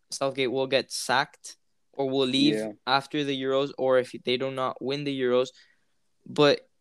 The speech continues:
Speaker 1: he is just a little bit too defensive, in my opinion.
Speaker 2: Yeah, he, he into these tournaments. These tournaments are really short. You have to go in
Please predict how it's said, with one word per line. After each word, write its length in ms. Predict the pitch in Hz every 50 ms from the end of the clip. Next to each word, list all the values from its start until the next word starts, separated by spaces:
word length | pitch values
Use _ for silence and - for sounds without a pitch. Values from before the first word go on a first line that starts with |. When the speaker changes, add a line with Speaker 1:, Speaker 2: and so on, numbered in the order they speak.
| _ _
Speaker 1:
he 300 | - - - 190 180 175
is 120 | 156 -
just 240 | - 151 139 - -
a 40 | 143
little 300 | 127 127 135 135 135 123
bit 220 | - 104 - - -
too 220 | - - 143 135
defensive, 540 | - 104 - - - 117 110 110 - - 113
in 80 | 110 113
my 140 | 113 107 107
opinion. 380 | 104 - - - - 110 120 - _ _ _ _ -
Speaker 2:
Yeah, 240 | 131 135 117 110 - - _ -
he, 440 | 107 107 131 131 123 123 113 - - _
he 360 | - - - 131 127 123 - - - _ _
into 240 | - 165 180 - -
these 160 | 185 196 180
tournaments. 340 | - 190 170 160 151 156 147 -
These 180 | - 131 160 -
tournaments 260 | 175 170 160 156 -
are 80 | 110
really 140 | 107 110 107
short. 320 | 101 - - 120 117 - - _ _ _ _ _
You 60 | -
have 100 | 147 143
to 80 | 143 139
go 220 | 127 131 131 127
in 200 | 123 117 113 107